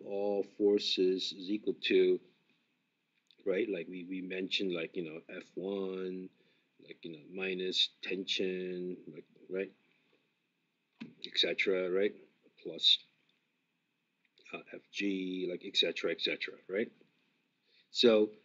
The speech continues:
and then we set these equal to each other, right? M A is equal to, like, F one minus tension, like, remember that? So if you were to think about something like this,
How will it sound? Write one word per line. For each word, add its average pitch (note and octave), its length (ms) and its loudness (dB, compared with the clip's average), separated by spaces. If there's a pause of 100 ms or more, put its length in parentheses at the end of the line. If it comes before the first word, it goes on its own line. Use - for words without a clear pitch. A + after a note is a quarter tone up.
(120)
and A2 160 0
then B2+ 120 12
we A2+ 80 6
set B2+ 300 6
these A#2 260 6
equal B2 220 6
to A2 100 0
each - 160 -2
other, F2 300 -4 (280)
right? F#2+ 160 -10 (120)
M F#2+ 240 -6
A F#2+ 640 -4
is F2 160 -12
equal G2 220 -8 (140)
to, F2+ 300 -2
like, E2 160 -10
F F2+ 200 -12
one F2+ 440 -10 (160)
minus F2+ 220 -16
tension, F2+ 400 -16 (560)
like, G#2 140 0
remember G2+ 300 0
that? A2+ 200 2 (1200)
So A2+ 520 8
if A#2+ 220 -6
you C3+ 160 10
were D3 100 12
to C3+ 140 -6
think C#3+ 260 4
about G2 320 2
something A2 340 -2
like F#2 240 -6
this, G2+ 480 6